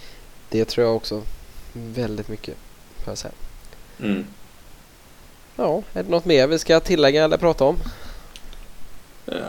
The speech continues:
Speaker 2: på tal om F A Cupen kan man väl säga att det var väldigt starkt av Everton att vinna med två noll borta mot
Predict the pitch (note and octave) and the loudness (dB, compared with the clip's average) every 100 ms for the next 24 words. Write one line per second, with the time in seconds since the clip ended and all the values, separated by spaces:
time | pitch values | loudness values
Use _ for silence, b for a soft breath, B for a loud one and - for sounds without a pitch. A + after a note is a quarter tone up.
0 | G#2+ G#2+ - A2+ A#2 A2+ A2+ A#2 A#2+ A2+ | -8 -6 2 4 4 2 0 -2 -2 -2
1 | A#2 A2 A2 G#2+ G2+ G#2 G2 F2+ - - | 0 2 2 2 0 2 2 2 0 -2
2 | F#2 G#2 G#2+ G2+ G#2 G2+ - - F#2 F#2 | 0 0 0 0 0 0 -2 -4 -4 -4
3 | - F#2+ F2+ F2 F2 - F2+ F2+ F2+ - | -4 -4 -2 -2 -2 -2 -2 -2 -2 -4
4 | - - - - - - | -8 -6 -4 -4 -10 -14